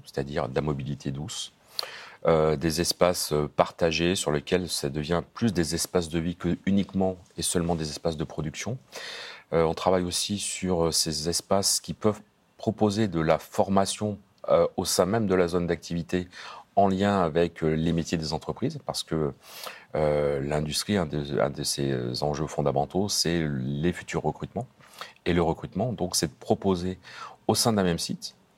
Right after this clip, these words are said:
un espace de production, un espace lounge, un espace de loisirs, de détente, et aussi un espace, euh, lié à la formation, euh, et au, au fait que les gens puissent vivre, euh, au sein de cette zone d'activité.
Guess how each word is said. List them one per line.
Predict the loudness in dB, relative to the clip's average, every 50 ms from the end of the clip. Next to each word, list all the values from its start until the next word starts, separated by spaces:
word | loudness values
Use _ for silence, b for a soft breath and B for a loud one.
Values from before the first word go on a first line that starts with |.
| _ _ 2
un | 2 2
espace | 2 0 0 -2 -2
de | 0 -2
production, | -2 0 0 0 0 -2 -4 -4 -4 -4 -6 -8 -12 _ -2
un | 0 2 2
espace | 2 0 2 2 2 4 2 0 -4 -6 -4
lounge, | 0 2 2 4 2 2 0 0
un | -2 -2
espace | -2 -2 -2 -2 -2 -2 0
de | 0
loisirs, | 0 2 4 2 2 2 0 -2 -2 0 -2 -2 B B B B B B -4
de | -2
détente, | 0 0 0 2 0 0 0 -2 -6 -14 B B B B B B B B 2
et | 4 4
aussi | 4 4 2 0 0 2
un | 2
espace, | 0 0 2 4 4 4 4 2 0 0 2
euh, | 2 4 4 4 4 4 2 2 2 2 2 2 0
lié | 2 2 4
à | 4
la | 4 4
formation, | 2 0 -2 0 0 0 0 -2 -2 -4 -4 -6 -8 -14 B B B B B B B B B 0
euh, | 2 2 4 4 4 4 4 2 2 2 0 0 2
et | 2 2 4
au, | 4 2 2 2 2 2 0 0 0 0 0 -2 -2 -2 -2 -2 -4 -4 -2 0
au | 0 0
fait | 2 2 2 2 2 0
que | -2 -2 -2 -2 -4 -10 -20 -14 -6 -2
les | 0 0
gens | 2 0 0
puissent | -2 -4 -4 -2 0 0 0
vivre, | 0 2 2 2 2 0 -4 -4 -8 _ _ _ -4 0
euh, | 2 2 2 2 0 0 -2 -2 -2 -2 -4 -4 -4
au | -2 0
sein | 2 2 2 0
de | 0
cette | 0 -2 -2 -2
zone | -2 -4 -2
d'activité. | -4 -6 -8 -10 -14 -16 -16 -18